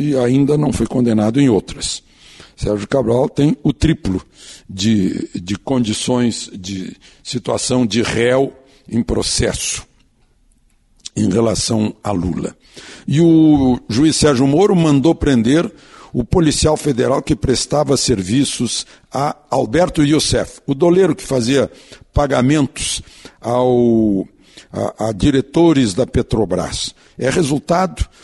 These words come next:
da primeira, eh, delação premiada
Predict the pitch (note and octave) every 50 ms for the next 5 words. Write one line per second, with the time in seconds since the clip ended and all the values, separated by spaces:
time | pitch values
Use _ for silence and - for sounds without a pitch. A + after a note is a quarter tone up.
0 | - - _ _ - A#2 C3+ C#3 C#3 B2+ - _ - D#3+ E3+ E3+ D#3+ D#3+ F3 F3+
1 | F3 E3 C3 C3+ A#2+ G#2+ - - - _ _ _ - - A#2 A#2 A2+ A2 G#2 G2+
2 | G2+ G2+ - G#2 F#2 G2 A2 C#3 C#3+ C3 A2+ - - - C3+ B2+ A#2+ G#2+ - A#2
3 | A2+ G#2+ G#2+ G#2+ G#2 G2+ F#2+ D#2 - - -